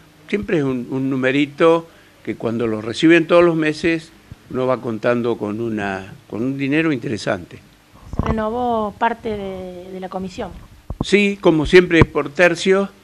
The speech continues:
Speaker 1: eh, había una renuncia, así que mañana tenemos reunión, la primera reunión, vamos a, a hacer la distribución de cargos, va a haber algunos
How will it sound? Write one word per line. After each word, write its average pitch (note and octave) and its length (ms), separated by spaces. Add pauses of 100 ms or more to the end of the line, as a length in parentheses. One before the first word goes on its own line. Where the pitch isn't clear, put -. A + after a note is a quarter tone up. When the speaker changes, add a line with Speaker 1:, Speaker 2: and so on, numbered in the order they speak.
(560)
Speaker 1:
eh, B2+ 280
había C#3 260
una C#3+ 200
renuncia, F3 520
así C#3 200
que C3+ 180
mañana C#3+ 680 (460)
tenemos A#2 640
reunión, G#2+ 600
la G2+ 100
primera A2 440
reunión, C#3 520
vamos G#2+ 380
a, F2+ 240 (560)
a - 60
hacer G#2+ 240
la G#2+ 100
distribución A2 640
de D3 120
cargos, E3+ 460 (560)
va B2 120
a - 20
haber C3 240
algunos B2 460